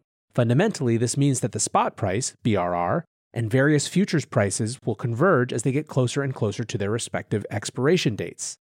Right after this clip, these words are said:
As of yesterday's close, the various contracts approximately settled at spot B R R sixty K,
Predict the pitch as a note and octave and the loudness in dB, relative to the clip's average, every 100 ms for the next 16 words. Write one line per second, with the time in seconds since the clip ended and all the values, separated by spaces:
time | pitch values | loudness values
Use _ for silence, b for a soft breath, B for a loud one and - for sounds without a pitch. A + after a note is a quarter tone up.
0 | _ - A2 G#2+ A#2+ D3+ F3 F3+ F3+ E3 | _ -2 0 2 2 2 2 2 2 2
1 | - E3+ G#3 G#3+ C3+ B2 D3 D#3 - D#3 | 2 4 4 2 0 2 4 2 0 0
2 | D3+ E3 E3 - - D3 - E3+ D#3+ - | 0 0 -2 -2 0 0 -2 -2 0 2
3 | D#3 D#3+ D#3+ F3+ _ - - - C#3 D#3 | 2 4 2 2 _ -12 -6 0 2 4
4 | D3 D3 C#3 C#3+ D3+ - A2 - B2 - | 4 6 4 4 2 0 -4 -2 -4 2
5 | E3 F#2 | 2 0